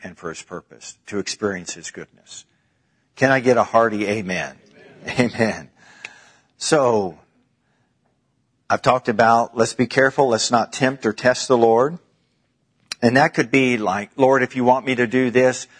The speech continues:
make every light from here to Toledo, Ohio green." That's an impossibility. I don't even know that the Aviation Commission could do that. I mean, you could call them and say, "I need green lights." No,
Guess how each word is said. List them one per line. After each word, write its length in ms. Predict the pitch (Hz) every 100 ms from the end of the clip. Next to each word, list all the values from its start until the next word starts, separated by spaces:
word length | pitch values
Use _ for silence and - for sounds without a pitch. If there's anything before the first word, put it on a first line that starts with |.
| _ -
make 240 | 123 - -
every 360 | 135 139 156
light 380 | 135 120 120 117
from 200 | - 104
here 280 | 98 127 131
to 160 | - 107
Toledo, 640 | - 113 120 117 110 110
Ohio 460 | 98 113 117 107 104
green." 560 | 95 196 110 92 73 _ _ _ - _
That's 280 | 151 175 -
an 100 | 233
impossibility. 1080 | 202 127 - 101 - 98 101 135 185 - 110
I 160 | 95 190
don't 200 | 170 135
even 300 | 123 110 107
know 360 | 110 113 110
that 260 | 107 107 101
the 160 | 120 113
Aviation 760 | 113 110 123 170 - 202 123 - _ _ -
Commission 480 | 127 123 110 107 98
could 180 | 98
do 220 | 87 95 82
that. 420 | 76 69 64 - _ _ _ _ _
I 60 | 117
mean, 160 | 131 135
you 140 | 170
could 160 | 131 -
call 300 | 123 143 151
them 120 | 110
and 100 | 101
say, 160 | 117
"I 120 | 113 117
need 220 | 127 113
green 260 | 123 131
lights." 420 | 123 135 101 - 120
No, 360 | 117 113 113